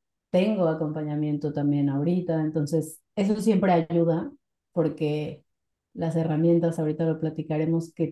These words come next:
tú nos brindas, pues tener un espacio para poder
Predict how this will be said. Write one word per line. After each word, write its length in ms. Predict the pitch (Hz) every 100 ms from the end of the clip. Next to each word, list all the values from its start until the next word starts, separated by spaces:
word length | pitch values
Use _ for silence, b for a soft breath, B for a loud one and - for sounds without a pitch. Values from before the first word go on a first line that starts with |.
| -
tú 200 | 175 175
nos 300 | 175 170 -
brindas, 1040 | - 160 160 170 185 185 165 190 208 - _ _
pues 160 | - 160
tener 280 | 170 156 156
un 140 | 156
espacio 520 | 151 - 160 - 160
para 240 | 156 151 151
poder 440 | 143 151 151 -